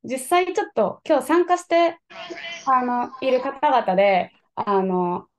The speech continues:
なんか例えば、こう、今日の話を聞いて、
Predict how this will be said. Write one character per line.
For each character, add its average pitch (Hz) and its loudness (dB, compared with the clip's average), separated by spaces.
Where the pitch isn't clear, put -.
な 220 -4
ん - -2
か 214 -6
例 202 0
え 214 2
ば、 180 -8
こ 202 -2
う、 - -8
今 240 -2
日 208 0
の 196 -2
話 202 -2
を 185 -4
聞 190 -8
い 190 -8
て、 - 0